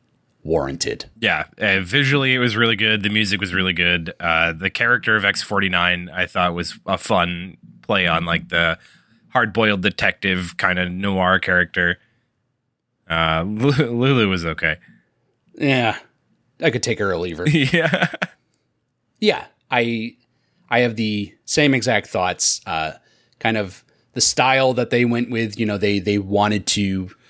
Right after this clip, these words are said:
Speaker 1: very much put it in that film noir mode, and, like, I think they nailed it from top to bottom. Like, visually, yeah, the, the music, like, the storytelling, um, pretty much everything fit that theme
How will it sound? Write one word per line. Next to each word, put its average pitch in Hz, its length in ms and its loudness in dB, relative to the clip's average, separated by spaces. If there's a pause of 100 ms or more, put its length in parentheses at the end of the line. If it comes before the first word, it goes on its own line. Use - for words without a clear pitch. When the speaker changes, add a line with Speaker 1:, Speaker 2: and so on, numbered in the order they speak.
(320)
Speaker 1:
very 139 220 2
much 139 300 0
put 151 160 4
it 139 100 0
in 135 220 2
that 123 200 2
film 127 300 2
noir 117 420 2
mode, 110 560 2
and, 92 300 -6
like, 87 240 -6
I 87 140 -6
think 101 260 -6
they 95 140 0
nailed 98 360 2
it 101 140 0
from 92 180 -4
top 87 300 2
to - 80 -2
bottom. 82 360 0
Like, 80 160 -4
visually, 131 840 2 (440)
yeah, 69 160 -4
the, 71 180 -8
the 71 240 -6
music, 120 640 2
like, 85 160 -6
the - 80 -8
storytelling, 92 920 0 (420)
um, 71 240 -8
pretty 117 160 -2
much 104 180 -2
everything 107 440 -2
fit - 340 -2
that 101 260 2
theme 101 540 -2